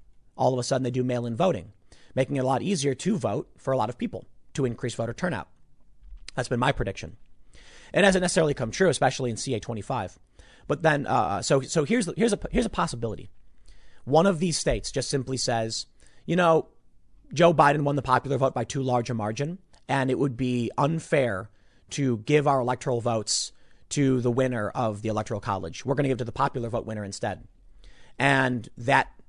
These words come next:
is, interestingly, them saying, "We are honoring the Electoral College." So, so, so put it this way.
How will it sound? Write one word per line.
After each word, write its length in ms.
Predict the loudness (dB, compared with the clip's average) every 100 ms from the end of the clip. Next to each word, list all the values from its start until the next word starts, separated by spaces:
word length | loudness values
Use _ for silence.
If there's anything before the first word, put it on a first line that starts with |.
| -6
is, 600 | 0 2 2 -2 -4 -6 -10 _ -20 -20 -20 -20 -20 -18 0
interestingly, 880 | 2 6 4 4 0 0 0 -2 -6 -10 _ _ _ -18
them 460 | 0 4 4 4 0
saying, 560 | 2 2 2 -2 -8 -16 -20 -20 -20 -20 -16
"We 280 | -4 -2 2 6
are 340 | 8 6 2
honoring 300 | -2 -2 -2
the 60 | -4
Electoral 260 | -6 -6 -4
College." 260 | -6 -4
So, 160 | -4 -4
so, 200 | -2 -4
so 120 | -4
put 120 | -4 -4
it 20 |
this 140 | -4
way. 120 | -8